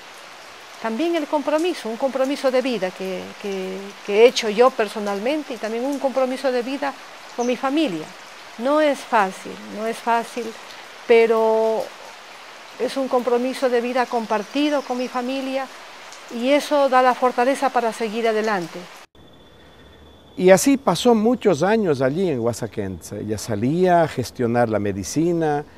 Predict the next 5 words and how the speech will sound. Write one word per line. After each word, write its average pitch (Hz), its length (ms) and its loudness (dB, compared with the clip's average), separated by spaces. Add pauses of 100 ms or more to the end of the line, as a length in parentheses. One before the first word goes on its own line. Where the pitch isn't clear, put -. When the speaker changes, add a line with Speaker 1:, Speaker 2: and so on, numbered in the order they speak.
(300)
Speaker 2:
cuando 117 260 2
los 110 220 0
enfermos 123 480 2
no 127 160 0
podían 120 880 2